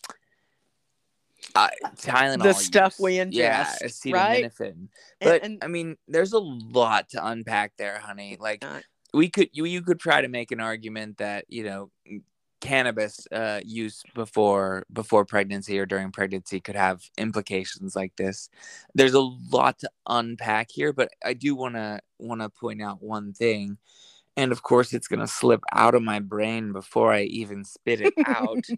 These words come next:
Speaker 1: <laughs>
Speaker 2: <laughs>
Speaker 1: Okay.
Speaker 2: You're t-, okay.
Speaker 1: So autism, we think may be caused, or sorry, one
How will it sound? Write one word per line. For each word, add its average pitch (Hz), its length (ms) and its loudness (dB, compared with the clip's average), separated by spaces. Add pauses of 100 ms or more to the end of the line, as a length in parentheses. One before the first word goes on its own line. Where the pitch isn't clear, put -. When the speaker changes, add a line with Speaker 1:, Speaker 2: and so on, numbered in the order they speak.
(420)
Speaker 1:
<laughs> - 1400 -4
Speaker 2:
<laughs> - 0 - (720)
Speaker 1:
Okay. 151 220 4
Speaker 2:
You're 220 100 8
t-, 220 260 0 (440)
okay. 196 140 -2
Speaker 1:
So 147 260 -2 (140)
autism, 131 880 2 (600)
we 135 360 -14
think 143 380 0 (260)
may 131 260 0
be 131 140 -2
caused, 117 520 -2
or 127 180 -2
sorry, 113 460 -4 (320)
one 160 500 2